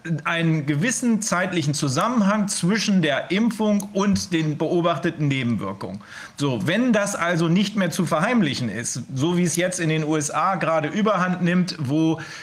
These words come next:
wir hatten Doktor Selenko hier, äh, wir hatten verschiedene andere Mediziner hier, wo wir inzwischen von mindestens fünfhunderttausend Toten nach Impfung ausgehen müssen. Wenn das also nicht mehr zu verheimlichen ist,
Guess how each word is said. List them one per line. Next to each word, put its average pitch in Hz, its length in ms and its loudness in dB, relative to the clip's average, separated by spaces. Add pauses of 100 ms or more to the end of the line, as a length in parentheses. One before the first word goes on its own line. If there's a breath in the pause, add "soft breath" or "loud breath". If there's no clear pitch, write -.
wir 131 120 -2
hatten 147 220 -2
Doktor 147 300 0
Selenko 160 500 2
hier, 156 480 2 (360 loud breath)
äh, 135 280 -4
wir 147 120 0
hatten 156 180 -2
verschiedene 151 440 0
andere 175 260 2
Mediziner 156 500 0
hier, 151 440 2
wo 156 320 2
wir 151 200 2
inzwischen 156 460 -2
von 156 200 2
mindestens 170 800 0
fünfhunderttausend 156 840 0
Toten 151 240 -2
nach 135 160 -2
Impfung 139 340 -2
ausgehen 107 460 -4
müssen. 104 340 -8
Wenn 175 140 0
das 220 160 0
also 170 240 -2
nicht 170 160 2
mehr 160 140 0
zu 160 120 -2
verheimlichen 147 540 0
ist, 120 260 -4